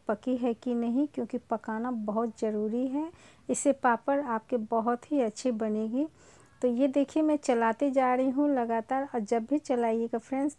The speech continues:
तो नीचे से लेते हुए ही चलाइएगा, क्योंकि छोड़ देने पे क्या होती है कि नीचे बैठ जाएगी। और आप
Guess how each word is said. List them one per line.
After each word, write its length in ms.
तो 80
नीचे 400
से 160
लेते 380
हुए 220
ही 160
चलाइएगा, 640
क्योंकि 320
छोड़ 340
देने 300
पे 180
क्या 220
होती 400
है 160
कि 80
नीचे 340
बैठ 340
जाएगी। 540
और 240
आप 300